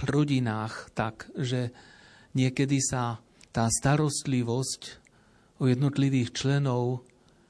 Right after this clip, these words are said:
zúži iba na chlieb a hry. Boh sa vo svojej láske postaral o svoj ľud tým, že mu zabezpečil chlieb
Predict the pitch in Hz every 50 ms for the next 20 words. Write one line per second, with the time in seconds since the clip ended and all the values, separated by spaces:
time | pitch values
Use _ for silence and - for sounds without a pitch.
0 | _ _ - 131 127 135 131 131 127 123 123 127 127 127 127 127 127 127 123 120
1 | 120 123 120 113 120 - - - - - 127 123 131 139 147 156 156 156 - -
2 | - _ _ _ - - 135 135 139 139 135 - _ _ _ _ _ _ _ _
3 | - 113 95 110 135 120 110 101 95 - - - _ - - 120 120 143 220 220
4 | - - - - - - 131 123 123 151 190 190 - - 185 190 185 165 139 131
5 | 123 135 156 180 185 175 170 - - 147 135 135 - 170 170 165 - - 165 160
6 | 160 156 147 139 135 151 139 - - 147 151 143 131 123 127 147 147 131 - -
7 | - - - 160 165 180 180 185 185 190 190 190 190 - - _ _ _ _ _
8 | _ _ - - 131 123 143 147 143 131 123 117 135 139 147 147 151 139 139 -
9 | - 139 127 - - 135 131 127 127 127 127 - - - - _ _ _ _ _
10 | _ _ _ _ - - - - 135 135 147 156 170 180 185 - -